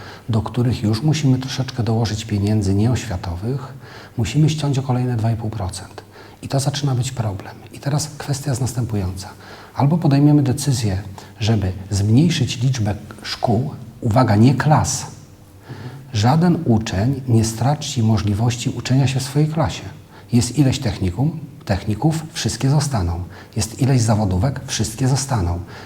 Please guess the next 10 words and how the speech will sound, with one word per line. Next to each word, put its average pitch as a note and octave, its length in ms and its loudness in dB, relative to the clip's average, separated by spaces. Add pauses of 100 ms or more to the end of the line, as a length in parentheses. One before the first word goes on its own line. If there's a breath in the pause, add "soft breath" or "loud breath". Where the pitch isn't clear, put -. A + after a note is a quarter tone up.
(140 loud breath)
Wszyscy - 500 2
nauczyciele, A2+ 840 2
którzy - 420 -2
uczą A#2+ 280 4
w - 80 -2
technikach G2+ 640 0 (160)
i A2 120 0
w - 180 -8 (420 loud breath)
zawodówkach, A2 800 0
zostaną. A#2 540 0